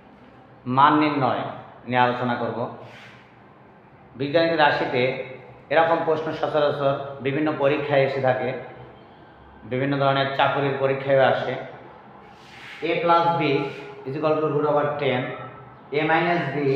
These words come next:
is equal to root over seven হলে এ বি এর মান কত? তাহলে এ বি এর মান নির্ণয়, A plus B এবং A minus B এর মান দেওয়া থাকলে এ বি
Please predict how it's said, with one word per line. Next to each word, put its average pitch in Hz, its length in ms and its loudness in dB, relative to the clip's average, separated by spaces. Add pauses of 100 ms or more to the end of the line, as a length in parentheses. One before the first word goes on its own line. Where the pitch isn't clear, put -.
is 135 100 -8
equal 147 180 -2
to 135 80 -4
root 143 160 0
over 151 140 4 (180)
seven 143 240 0 (100)
হলে 117 200 -4 (1120)
এ - 80 4
বি 175 180 4
এর 160 140 4
মান 127 120 2 (100)
কত? 113 140 -2 (1900)
তাহলে 143 200 -2 (240)
এ - 20 8 (140)
বি 190 120 8 (260)
এর 160 140 4
মান 151 180 6
নির্ণয়, 123 360 0
A - 100 0
plus 165 220 8 (100)
B - 20 2 (240)
এবং 156 120 2 (100)
A 156 100 2
minus 170 340 4
B - 20 -4 (140)
এর 151 120 6
মান 139 100 6 (100)
দেওয়া 127 220 4
থাকলে 127 280 2 (920)
এ - 100 10
বি 196 100 10